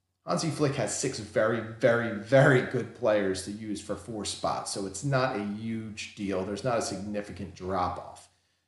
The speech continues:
uh, among those players. In fact, you could really argue over the course of this season, uh, that Niklas Süle has been better than Jerome Boateng, or you could say Luca Hernandez has been more consistent than Alphonso Davies. Now, you could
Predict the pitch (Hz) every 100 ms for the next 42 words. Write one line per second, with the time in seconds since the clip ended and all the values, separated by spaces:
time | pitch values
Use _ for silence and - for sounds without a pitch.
0 | _ 90 87 87 104 113 104 104 85 78
1 | - - 101 92 113 101 113 - 147 139
2 | 127 107 120 147 151 131 - 104 95 -
3 | 95 92 90 - _ _ _ _ 143 135
4 | 131 - 156 131 104 98 127 160 165 -
5 | 98 90 87 87 92 - _ _ _ _
6 | 95 87 90 98 123 135 135 - - 113
7 | 104 101 95 101 95 101 101 107 107 104
8 | 104 110 101 104 107 120 110 113 131 135
9 | _ _ _ _ - 139 143 143 147 139
10 | - 151 143 139 139 131 135 131 123 131
11 | 131 131 131 131 131 131 - 123 127 110
12 | 110 101 - 117 104 98 110 92 - -
13 | - 107 104 127 139 127